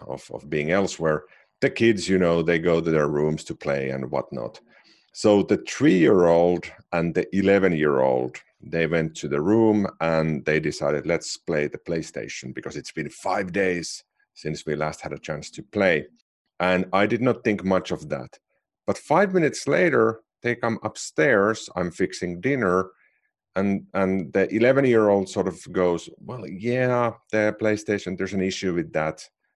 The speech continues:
I'm like, "Hold on, we just got the new PlayStation. It should work." I go downstairs, and what, what did I find?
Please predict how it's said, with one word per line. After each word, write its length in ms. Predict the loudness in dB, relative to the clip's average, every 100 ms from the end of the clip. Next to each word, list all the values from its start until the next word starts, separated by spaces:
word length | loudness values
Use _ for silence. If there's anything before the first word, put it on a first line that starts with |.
| _ _
I'm 80 | -6
like, 180 | -4 -4 -2
"Hold 200 | 0 2
on, 140 | 2
we 80 | 0
just 300 | -2 -4 0
got 180 | 0 0
the 80 | 0
new 160 | 0
PlayStation. 680 | 0 0 0 -2 -8 -8 -8
It 140 | -10
should 160 | -8 -6
work." 340 | 0 0 -2 -14 _ _ _ -2
I 100 | 2
go 220 | 4 6
downstairs, 1000 | 6 2 0 -6 0 4 6 6 4 -2 _ _ -4
and 180 | -2 0
what, 260 | 0 -2 -2
what 160 | 0
did 160 | 2 2
I 80 | 0
find? 500 | 0 -2 -2 -6